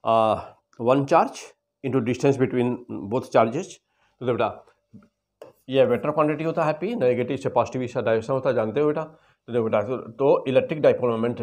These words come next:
पी बराबर क्या होगा? चार्ज into distance between the charges। चार्ज बराबर क्या होता है बेटा? जानते हो चार्ज बराबर क्यू बराबर आई टी होता है। आई क्या है? फंडामेंटल क्वांटिटी। टी भी क्या है? फंडामेंटल क्वांटिटी।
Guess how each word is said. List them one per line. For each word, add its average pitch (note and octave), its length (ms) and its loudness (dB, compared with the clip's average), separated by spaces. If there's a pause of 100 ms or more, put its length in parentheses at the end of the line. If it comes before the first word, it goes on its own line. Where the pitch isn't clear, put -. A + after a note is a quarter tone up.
(160)
पी B2+ 100 -6
बराबर A#2+ 280 4
क्या B2 160 2
होगा? B2 260 0 (600)
चार्ज B2+ 420 -2 (420)
into A#2+ 180 -6
distance B2 380 -2
between A2+ 280 -4
the - 80 -8
charges। F2 480 -4 (800)
चार्ज D3 180 0
बराबर D3+ 260 2
क्या D#3+ 100 2
होता D#3+ 140 4
है F3+ 60 -6
बेटा? - 480 -10
जानते A#2+ 220 -4
हो C3+ 60 0
चार्ज C3 240 2
बराबर B2 180 2
क्यू C3 100 -6
बराबर A#2+ 220 4
आई A2+ 140 2
टी E3+ 140 -6
होता E3 240 -2
है। D3+ 180 -14 (320)
आई C#3 160 0
क्या D#3 180 4
है? G3 140 2 (180)
फंडामेंटल A#2 460 0
क्वांटिटी। A#2 380 -4
टी D3+ 180 -8
भी D3+ 120 -4
क्या E3 180 -2
है? D#3 140 -2
फंडामेंटल A#2 520 -2
क्वांटिटी। A2 420 -8